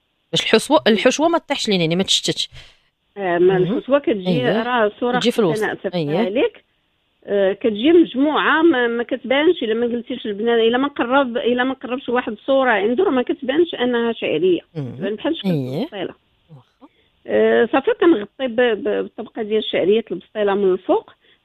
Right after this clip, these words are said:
Speaker 2: كندير واحد ال-، البابي كويسون كنغطي به، وكنغطيها ب-، آه، بابي الومنيوم، وكندخلها للفران قياس ديال واحد الخمسطاش دقيقه حتى لعشرين دقيقه.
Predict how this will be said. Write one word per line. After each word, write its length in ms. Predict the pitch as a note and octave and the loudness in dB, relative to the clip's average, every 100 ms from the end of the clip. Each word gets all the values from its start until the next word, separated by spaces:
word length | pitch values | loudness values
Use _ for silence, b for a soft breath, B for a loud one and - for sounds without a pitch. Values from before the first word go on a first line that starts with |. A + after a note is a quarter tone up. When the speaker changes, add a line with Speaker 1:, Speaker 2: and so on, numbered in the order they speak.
| - | -6
Speaker 2:
كندير 240 | C4 C#4 | 0 2
واحد 240 | C#4+ - | 2 -2
ال-، 240 | A3+ A#3+ A#3+ A#3 G#3 | -6 -2 0 0 0
البابي 640 | F#3 F#3+ G#3 B3+ B3+ B3 | 0 0 -2 -8 -8 -8
كويسون 540 | A#3+ G#3+ A3 G#3+ G3+ | -8 -6 -6 -2 0
كنغطي 480 | G3 F#3+ F#3+ F#3+ G3 | 0 2 0 -2 -8
به، 200 | G3+ G#4 | 0 2
وكنغطيها 1080 | F#4 B3+ B3+ B3 A#3+ G#3 G#3+ G#3 - B3 C#4+ | 2 0 -4 -2 -2 0 -2 -4 -8 -4 -2
ب-، 60 | G#3 _ - | -4 _ -10
آه، 440 | G3 F#3 - - - | -6 -6 -6 -10 -12
بابي 320 | A#3 A3+ A3+ G#3 | -12 -8 -6 0
الومنيوم، 500 | A3 G#3 F#3+ G#3 D#4+ A#4 - | 2 2 2 2 0 -4 -12
وكندخلها 640 | A#3+ C4 C4+ - B3+ C4 | -10 -6 -6 -4 -2 -2
للفران 480 | D4 D4 A#3 B3+ G4 G#4 B B B - | -2 -6 -2 2 2 0 B B B -6
قياس 160 | D#4 D4 | -2 0
ديال 180 | A#3+ | 2
واحد 240 | B3 B3+ A3+ | 0 -2 -6
الخمسطاش 560 | A#3 B3+ - - E4 | -6 -6 -6 -8 -6
دقيقه 440 | G#3+ - - A#3+ F4+ | -8 -10 -10 -8 -6
حتى 120 | F4 | -4
لعشرين 460 | A#3 - - A3 A#3 | -4 -4 -4 -2 -2
دقيقه. 400 | - G3+ - | -4 -12 -14